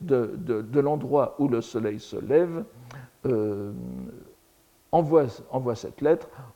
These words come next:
au, au fils du ciel de l'endroit où le soleil se couche. Bon, alors, euh, et, euh, Toganashi, euh, Tsuganashi, euh, c-, ça va bien chez vous, enfin quelque chose comme ça, n'est-ce pas ? Le, le, le, l'empereur, l'empereur chinois,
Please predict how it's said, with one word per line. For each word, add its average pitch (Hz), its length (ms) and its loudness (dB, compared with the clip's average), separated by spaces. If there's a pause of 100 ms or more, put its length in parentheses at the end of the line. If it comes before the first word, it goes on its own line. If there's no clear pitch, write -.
au, 139 340 4
au 123 80 0
fils 165 280 0
du 120 120 -4
ciel 165 300 0
de 123 80 0
l'endroit 120 520 2
où 131 60 -2
le 120 100 0
soleil 131 360 2
se - 180 -6
couche. - 540 -4 (340)
Bon, 120 300 -8 (380)
alors, - 180 -6 (480)
euh, 143 40 2
et, 135 200 0
euh, 95 400 -6 (100)
Toganashi, 123 680 -2
euh, 120 220 -4 (500)
Tsuganashi, 147 800 0 (200)
euh, 110 120 -2
c-, - 160 -10 (160)
ça - 160 6
va 123 80 4
bien 123 200 2
chez 127 200 0
vous, 147 300 4
enfin - 160 -4 (120)
quelque 127 160 -4
chose 127 140 -10
comme - 160 -8
ça, - 120 -10
n'est-ce - 140 -18
pas ? - 120 -8 (280)
Le, 101 400 2
le, 98 340 -8
le, 107 320 -6
l'empereur, 117 720 -6 (260)
l'empereur - 380 -4
chinois, 113 480 -4